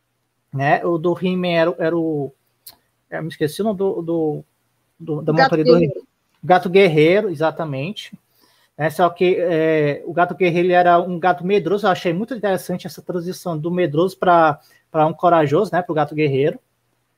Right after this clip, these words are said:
Speaker 2: <laughs>
Speaker 1: E, e o da
Speaker 2: Guerreiro
Speaker 1: She-Ra era
Speaker 2: que
Speaker 1: Hã?
Speaker 2: O Gato Guerreiro,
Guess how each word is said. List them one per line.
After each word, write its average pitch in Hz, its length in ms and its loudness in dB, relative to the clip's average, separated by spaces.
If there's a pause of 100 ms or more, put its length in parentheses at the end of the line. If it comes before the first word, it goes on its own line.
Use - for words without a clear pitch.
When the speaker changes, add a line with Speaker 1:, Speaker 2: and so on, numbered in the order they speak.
(360)
Speaker 2:
<laughs> 330 520 2 (500)
Speaker 1:
E, 208 80 -2
e 185 60 4
o 190 100 4
da 208 180 6
Speaker 2:
Guerreiro 285 260 4
Speaker 1:
She-Ra 262 200 2
era 247 160 4
Speaker 2:
que 214 180 -4 (1080)
Speaker 1:
Hã? 240 240 0 (1080)
Speaker 2:
O 262 80 2
Gato 294 320 2
Guerreiro, 233 760 2